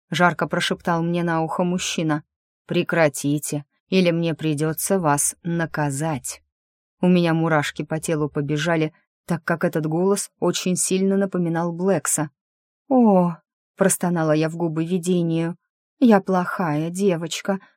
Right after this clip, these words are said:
накажите меня, я вас так сильно ненавижу, генерал, что иногда мечтаю убить». «Вот как?» Его тон стал несколько озадаченным.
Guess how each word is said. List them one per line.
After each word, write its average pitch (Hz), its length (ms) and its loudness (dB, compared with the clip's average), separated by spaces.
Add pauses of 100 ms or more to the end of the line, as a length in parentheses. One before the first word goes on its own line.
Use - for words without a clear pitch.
накажите 220 800 2
меня, 170 440 0 (220)
я 202 220 6
вас 190 200 0
так 220 200 0
сильно 185 440 2
ненавижу, 214 640 4
генерал, 196 680 2 (200)
что 214 280 4
иногда 202 500 2 (220)
мечтаю 220 720 4
убить». 196 720 0 (560)
«Вот 151 420 0
как?» 180 300 0 (480)
Его 160 320 0
тон 156 240 0
стал 156 360 -2 (200)
несколько 160 520 0
озадаченным. 143 800 0